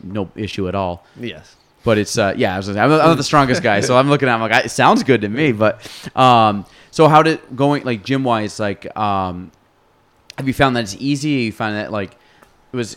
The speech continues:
Speaker 1: you know, um, the gym set up easily for someone in a wheelchair or adaptive athletes? Or do you have to do a lot of modifications with equipment or space?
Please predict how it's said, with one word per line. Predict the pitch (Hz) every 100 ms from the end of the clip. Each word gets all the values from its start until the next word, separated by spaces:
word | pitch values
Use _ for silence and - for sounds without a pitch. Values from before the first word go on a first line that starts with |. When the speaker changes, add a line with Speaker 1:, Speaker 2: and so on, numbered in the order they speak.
| -
Speaker 1:
you | 98 110
know, | 95 92 - 104
um, | 92 90 90 92 87 _ _ _ _ _ _ -
the | 113
gym | 95 123
set | 117 - 104
up | 107 123 _ -
easily | 123 113 117 117
for | - 120
someone | 117 117 113
in | 113
a | 107
wheelchair | 113 110 127 117 117
or | 87 95 95 92 90 _ -
adaptive | 101 107 104 101
athletes? | 98 107 120 123 - - _ -
Or | 113
do |
you |
have | 113
to | 110
do | 107
a |
lot | 95 85
of |
modifications | 87 85 90 117 120 135 120
with | 113
equipment | 104 131 - 135 127
or | 107 98
space? | - 123 131 - -